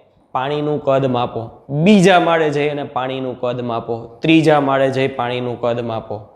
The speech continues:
જો પાણી ઢોરાણું ન હોય ઉપર જતી વખતે, તો કદ દરેક વખતે સરખા રહેશે. તો આ કદને આપણે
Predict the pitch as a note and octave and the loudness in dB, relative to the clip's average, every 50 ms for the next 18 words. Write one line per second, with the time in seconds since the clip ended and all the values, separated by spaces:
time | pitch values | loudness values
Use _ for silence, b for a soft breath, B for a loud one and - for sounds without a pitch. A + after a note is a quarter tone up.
0 | b b b b b b b b b b b b _ _ - - C#3 C#3+ D#3+ E3 | b b b b b b b b b b b b _ _ -4 0 4 4 4 4
1 | E3 D#3+ D3+ C#3+ D3+ D#3 D#3 D3+ C3 A#2 B2 B2+ C3+ C#3 C#3+ C#3+ D3 C#3+ C#3 B2+ | 4 2 -2 -2 -2 -2 -2 -2 -4 -4 -4 -2 2 2 2 2 2 0 -2 -2
2 | B2 C#3 D#3 D#3+ D#3 C3 C3 C3+ A#2+ A2+ A#2 C#3+ C#3 C3 - C#3+ C#3 B2+ A#2 - | 0 2 4 4 2 2 0 -2 -2 -2 -4 -6 -6 -4 0 0 0 0 0 -4
3 | A#2+ A2+ - C#3+ C3 B2+ A2+ B2+ B2 - C#3+ B2+ - G#2+ G2 F#2+ - b b b | -8 -8 -6 -6 -6 -4 -4 -4 -4 -4 -6 -6 -6 -8 -8 -8 -12 b b b
4 | b b b b b _ - C3 B2+ - - D3 D3 D3 D3 C#3+ C3+ C3 C3+ C#3 | b b b b b _ -6 -6 -4 0 2 4 4 4 4 0 0 -2 0 0
5 | D3 C#3+ D3 C3+ C3 B2+ C3 D3 D3 C#3+ E3 F3+ A3 B3 A#3+ - - - - - | 0 0 -2 -4 -4 -4 -4 -4 -2 2 2 2 2 2 -2 -6 -10 -8 -8 -4
6 | - D#3 C#3 C#3 C#3+ B2 - C#3 B2+ A2+ G#2+ G2+ F#2+ - - F#2+ F#2+ - - _ | 0 2 2 2 2 0 -2 -2 -2 -2 -4 -6 -8 -10 -12 -14 -14 -16 -20 _
7 | _ _ _ _ _ _ _ _ _ _ _ _ _ B B B B B B B | _ _ _ _ _ _ _ _ _ _ _ _ _ B B B B B B B
8 | _ _ _ - E3+ E3 D3 C#3 - - C#3 C#3 C3+ - - C#3+ D3 D3+ D#3 E3+ | _ _ _ 4 6 6 6 4 0 -2 -4 -4 -4 -2 0 2 2 4 2 2
9 | E3 D#3+ D#3 D#3 D3+ D3+ - D3+ D#3 E3+ F#3 - | 2 2 0 -2 -2 -2 -2 0 2 2 2 0